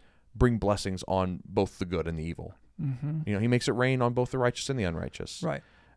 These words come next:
Speaker 1: Um, and, and people are slandering him for that.
Speaker 2: Yeah.
Speaker 1: And he's saying, "You know what? Watch. I'm gonna come. I'll show you that I judge wickedness,
Speaker 2: Mm-hmm.
Speaker 1: but it's your religious wickedness. It's the wickedness that doesn't actually trust me." And then he says, "And now let me show you that I also can,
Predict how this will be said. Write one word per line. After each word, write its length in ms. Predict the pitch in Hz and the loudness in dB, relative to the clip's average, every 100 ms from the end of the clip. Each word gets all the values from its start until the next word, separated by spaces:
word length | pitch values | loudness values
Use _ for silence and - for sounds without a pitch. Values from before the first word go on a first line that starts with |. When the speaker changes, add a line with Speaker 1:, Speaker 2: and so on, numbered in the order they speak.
| _ | _
Speaker 1:
Um, 500 | 110 107 101 95 92 - _ _ - | 6 8 8 4 -2 -6 _ _ -10
and, 360 | - 107 104 - | 0 2 2 0
and 180 | 107 101 | 0 2
people 260 | 123 110 | 2 4
are 100 | 98 | 4
slandering 560 | 92 - 104 107 104 92 | 4 0 0 0 0 -2
him 140 | 87 | -4
for 120 | 80 76 | -6 -4
that. 260 | 82 - - _ _ - _ - | -4 -6 -12 _ _ -20 _ -8
Speaker 2:
Yeah. 260 | - 139 160 - | -4 -4 -6 -4
Speaker 1:
And 400 | 101 98 92 92 | 0 2 2 0
he's 200 | 92 104 | -2 -4
saying, 380 | - 92 90 90 | 0 0 0 0
"You 80 | 104 | 0
know 100 | 110 | 4
what? 180 | 123 - | 4 4
Watch. 320 | 104 85 - | 4 2 2
I'm 120 | 101 | -2
gonna 100 | 113 | 0
come. 260 | 123 113 95 | 0 2 2
I'll 80 | 110 | 0
show 140 | - | 0
you 80 | 165 | 2
that 100 | 107 | 4
I 60 | 95 | 2
judge 500 | 85 82 82 - - - | 2 0 -2 -10 -14 -10
wickedness, 580 | 80 - 82 101 - - - - | -8 -4 -2 -2 -4 -16 -20 -16
Speaker 2:
Mm-hmm. 100 | 143 127 | -14 0
Speaker 1:
but 120 | 107 | 4
it's 260 | 101 - - | 4 2 -10
your 220 | 90 101 92 | 0 2 2
religious 440 | 92 95 107 - | 2 -2 -4 -6
wickedness. 500 | - - 71 71 - | -8 -8 -8 -8 -8
It's 120 | 90 | -12
the 100 | - | -8
wickedness 360 | 90 90 87 85 | -4 -2 -2 -4
that 80 | - | -2
doesn't 220 | 92 85 | 0 0
actually 240 | 87 - | -2 -2
trust 340 | - - 92 - | -6 -4 -4 -4
me." 220 | - - - - - - _ _ - | -10 -10 -14 -20 -20 -20 _ _ 0
And 220 | 98 95 | 2 4
then 160 | 95 92 | 2 2
he 120 | 92 | 0
says, 200 | 90 85 | -2 -2
"And 200 | 90 90 | -2 0
now 200 | 98 95 | 4 4
let 140 | 92 | 4
me 80 | 82 | 0
show 220 | - 98 | 0 4
you 280 | 92 85 82 | 4 2 0
that 120 | 73 85 | 0 2
I 80 | |
also 400 | 90 95 92 85 | 4 2 2 -2
can, 500 | 80 - 104 92 87 | -2 -2 0 0 -2